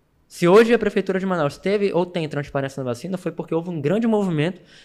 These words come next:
que botou o prefeito em rede nacional, no Fantástico,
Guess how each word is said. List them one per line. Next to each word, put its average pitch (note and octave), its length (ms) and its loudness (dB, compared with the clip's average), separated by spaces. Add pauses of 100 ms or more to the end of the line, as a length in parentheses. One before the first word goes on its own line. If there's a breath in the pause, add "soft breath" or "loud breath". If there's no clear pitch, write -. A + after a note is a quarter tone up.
que F#3+ 100 2
botou F3+ 300 4
o G3+ 60 6
prefeito F#3+ 400 0
em F3+ 40 2
rede G#3+ 220 4
nacional, F#3+ 460 2
no G#3+ 100 -2
Fantástico, F#3+ 640 2